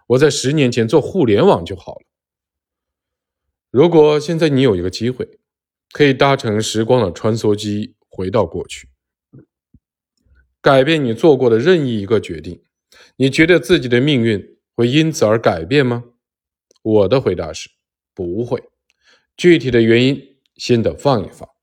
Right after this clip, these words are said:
因为想要深入的理解这个问题，我们要先做一个大脑的实验。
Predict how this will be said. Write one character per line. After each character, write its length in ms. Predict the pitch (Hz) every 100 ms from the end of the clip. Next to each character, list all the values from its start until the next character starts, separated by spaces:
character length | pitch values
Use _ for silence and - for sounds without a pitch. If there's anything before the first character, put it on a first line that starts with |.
| _ _ _ _ _ -
因 120 | 156
为 100 | 170
想 160 | 165
要 160 | 131 135
深 300 | 127 165 180
入 140 | 170
的 100 | 131
理 260 | 104 104 165
解 200 | 147 104
这 120 | 110
个 80 | 101
问 160 | 98 87
题， 240 | - - _ _ _ _
我 100 | 117
们 120 | 135
要 180 | 147 127
先 300 | - 165 165
做 180 | 160 110
一 60 |
个 80 | 101
大 300 | - 160 117
脑 180 | 98 85
的 100 | 80
实 240 | - 87
验。 240 | 107 123